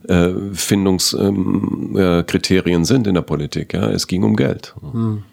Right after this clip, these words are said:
Speaker 2: Wie war denn das bei dir? Hast du, äh, wie lange hast du gewartet, bis du den ersten Gag gemacht hast über das Thema?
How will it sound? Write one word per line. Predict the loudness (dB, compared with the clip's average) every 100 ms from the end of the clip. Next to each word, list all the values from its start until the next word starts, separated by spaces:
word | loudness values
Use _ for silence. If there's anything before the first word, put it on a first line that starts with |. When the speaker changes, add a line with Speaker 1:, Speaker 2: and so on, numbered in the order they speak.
| _ _ _ _ _ _ -4
Speaker 2:
Wie | 2 2 2
war | 0
denn | 0
das | -2
bei | -2
dir? | 0 2 2
Hast | 2 -2
du, | 0 2 2
äh, | 2 4
wie |
lange | 4 4 0
hast | -2 0
du | 2 2 0 0
gewartet, | 2 2 0 -4 -6
bis | -6
du | -2
den | -2
ersten | 0 -2 -2 -4 -4 -8 _ -2
Gag | -2 0
gemacht | -2 -2 -4 -6
hast | -8 -6
über | -6 -6
das | -8
Thema? | -8 -6 -6